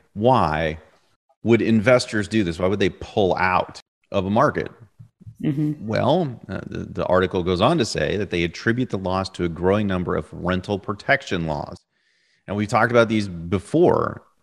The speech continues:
Speaker 1: but rental protection laws, they just make it more expensive. They make
Speaker 2: Mm-hmm.
Speaker 1: it more onerous to own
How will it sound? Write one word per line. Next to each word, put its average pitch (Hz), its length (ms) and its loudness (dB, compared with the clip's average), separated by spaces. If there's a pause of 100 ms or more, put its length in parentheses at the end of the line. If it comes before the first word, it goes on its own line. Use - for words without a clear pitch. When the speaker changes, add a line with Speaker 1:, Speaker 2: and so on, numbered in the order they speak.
(320)
Speaker 1:
but 95 200 -2
rental 113 400 2
protection 127 520 -2
laws, 82 420 -2
they 101 100 -2
just 127 320 -4
make 120 240 -2
it - 100 -2
more 117 180 0
expensive. 107 720 -2 (320)
They 170 80 -2
make 131 140 4
Speaker 2:
Mm-hmm. 127 60 2
Speaker 1:
it 85 60 -4
more 110 280 0
onerous 95 640 0 (880)
to - 220 0
own 113 480 0